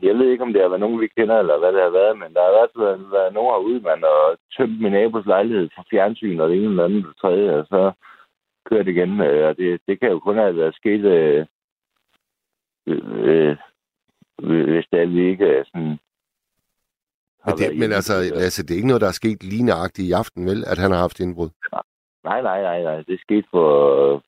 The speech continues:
Speaker 1: for måneder siden.
Speaker 2: Ja, okay. Og nu går I begge to og frygter, at det kommer til at ske igen, selvfølgelig.
Speaker 1: Ej, jeg ved ikke, hvad min nabo, men jeg, øh,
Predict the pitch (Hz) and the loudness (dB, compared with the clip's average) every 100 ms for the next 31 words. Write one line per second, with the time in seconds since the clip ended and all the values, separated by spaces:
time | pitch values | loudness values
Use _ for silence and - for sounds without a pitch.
0 | _ _ 82 78 101 95 71 82 80 - | _ _ -6 -2 0 0 -2 -6 -6 -10
1 | _ 87 76 - _ _ 95 - 67 - | _ -4 -4 -8 _ _ -6 -4 -10 -10
2 | _ _ _ - 98 98 113 104 87 101 | _ _ _ -4 -4 0 0 0 -2 -4
3 | - 104 92 101 92 98 85 - 82 - | -2 0 0 0 0 0 -2 -4 -4 -2
4 | 87 - 92 80 78 85 - - 80 - | -6 -2 -4 -2 -4 -4 -4 -6 -4 -4
5 | - - _ - _ _ _ _ _ _ | -6 -8 _ -20 _ _ _ _ _ _
6 | _ _ - 80 67 78 101 120 87 73 | _ _ -4 -2 0 -2 0 -2 -2 -2
7 | 73 95 117 107 78 71 71 76 92 117 | 0 0 0 -2 -4 -4 -2 0 2 2
8 | 104 87 | 0 -2